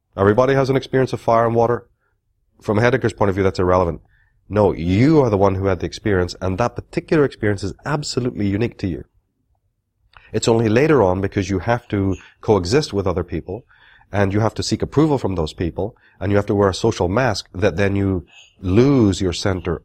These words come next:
and selfhood and the uniqueness of these experiences.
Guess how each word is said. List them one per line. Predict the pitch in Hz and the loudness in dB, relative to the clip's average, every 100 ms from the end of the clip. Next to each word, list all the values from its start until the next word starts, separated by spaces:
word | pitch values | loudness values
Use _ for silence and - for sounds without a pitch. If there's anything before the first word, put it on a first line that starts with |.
| - | -12
and | 85 | -10
selfhood | - 92 82 - - 85 - _ _ _ - | -2 -2 -2 -6 -4 -4 -6 _ _ _ -6
and | 98 | -2
the | 92 | 0
uniqueness | 92 98 110 123 120 | 2 0 0 -4 -4
of | - 92 | -6 -4
these | 95 92 - _ _ | -2 -4 -6 _ _
experiences. | 90 - 95 87 82 - | -14 -4 -2 -2 -4 -12